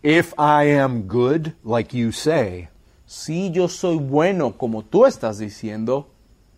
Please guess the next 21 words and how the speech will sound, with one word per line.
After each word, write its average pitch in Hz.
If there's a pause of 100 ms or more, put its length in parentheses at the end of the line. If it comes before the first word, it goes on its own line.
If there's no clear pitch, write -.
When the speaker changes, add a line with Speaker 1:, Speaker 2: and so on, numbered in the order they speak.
(180)
Speaker 1:
then 98
I 98
am 85
God. 85 (680)
Speaker 2:
entonces 95 (440)
yo 101
soy 87
Dios. 131
Speaker 1:
That's 101
his 90
point. 85 (340)
Speaker 2:
Ese -
es 196
el 156
punto 262
que 117
quiere 101
hacer. 87 (200)
Speaker 1:
It's 139
supposed -
to 139